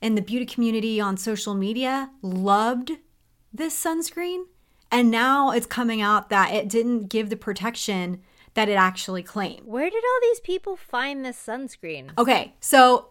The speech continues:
Speaker 1: thank you for bringing this up.
Speaker 2: Like, why didn't we try it also?
Speaker 1: This is a great question, Sarah. Somebody asked me about this when I was talking about it this weekend because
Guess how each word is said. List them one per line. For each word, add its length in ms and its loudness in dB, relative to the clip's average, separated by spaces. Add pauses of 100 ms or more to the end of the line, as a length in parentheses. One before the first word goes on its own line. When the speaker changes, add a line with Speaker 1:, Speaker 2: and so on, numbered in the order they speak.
(140)
Speaker 1:
thank 280 2
you 80 2
for 120 8
bringing 300 2
this 240 0
up. 300 -4
Speaker 2:
Like, 160 -6
why 360 4
didn't 220 -2
we 160 -2
try 240 2
it 180 2
also? 600 -2
Speaker 1:
This 560 4
is 100 0
a 60 -2
great 260 2
question, 420 -2
Sarah. 380 4
Somebody 300 0
asked 320 0
me 100 -2
about 300 -2
this 280 -6
when 120 -4
I 80 -2
was 160 -4
talking 400 -2
about 180 -6
it 80 -12
this 180 -10
weekend 380 -8
because 540 -4